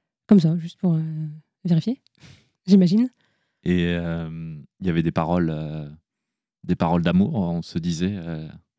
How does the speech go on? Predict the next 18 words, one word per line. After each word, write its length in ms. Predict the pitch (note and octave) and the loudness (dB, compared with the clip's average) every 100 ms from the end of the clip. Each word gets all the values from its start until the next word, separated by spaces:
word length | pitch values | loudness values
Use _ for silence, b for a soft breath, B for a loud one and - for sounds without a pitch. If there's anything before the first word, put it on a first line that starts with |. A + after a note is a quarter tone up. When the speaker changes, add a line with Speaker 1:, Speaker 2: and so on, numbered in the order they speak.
| _ - | _ 0
Speaker 1:
Ah, 100 | A3+ | 2
tous 140 | A3 | 6
les 80 | A3+ | 6
jours, 120 | A#3 | 8
on 120 | F3+ | 6
se, « 120 | F3+ F3+ | 6 8
Je 100 | F3+ | 6
t'aime », 340 | F#3+ G#3 G#3 | 8 8 8
on, 280 | F#3+ F3 F3 | 6 6 6
on 40 | E3+ | 4
se 60 | |
prenait 160 | - F#3 | 4 6
dans 100 | E3+ | 6
les 100 | F3 | 6
bras 240 | E3 F#3 | 8 6
tout 100 | F#3 | 6
le 60 | G3+ | 4
temps. 120 | G#3+ | 2